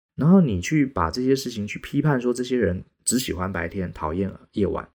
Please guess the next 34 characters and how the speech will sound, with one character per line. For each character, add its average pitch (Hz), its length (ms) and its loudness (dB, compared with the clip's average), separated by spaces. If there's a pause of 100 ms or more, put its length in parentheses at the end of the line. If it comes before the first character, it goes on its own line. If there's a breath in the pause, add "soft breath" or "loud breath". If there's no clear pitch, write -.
(220)
你 131 160 2
等 104 180 2
于 98 80 -2
是 123 160 -2
把 82 220 -6
一 92 80 -8
个 87 180 -4
很 82 160 -10
客 147 220 6
观 123 180 4
的 117 100 -2
事 127 200 0
实 - 180 -8
啊， 65 140 -6 (400)
变 143 120 6
成 98 220 0
一 107 80 -4
个 107 120 4
你 98 120 -2
主 90 140 -10
观 98 180 -8
的 101 80 -6
情 87 220 -8
绪 135 140 2
反 85 200 -6
应。 82 140 -8 (680)
他 143 120 -4
说 151 120 4
这 151 120 4
个 127 100 4
是 120 260 2
不 107 140 0
对 156 180 8
的， - 180 -6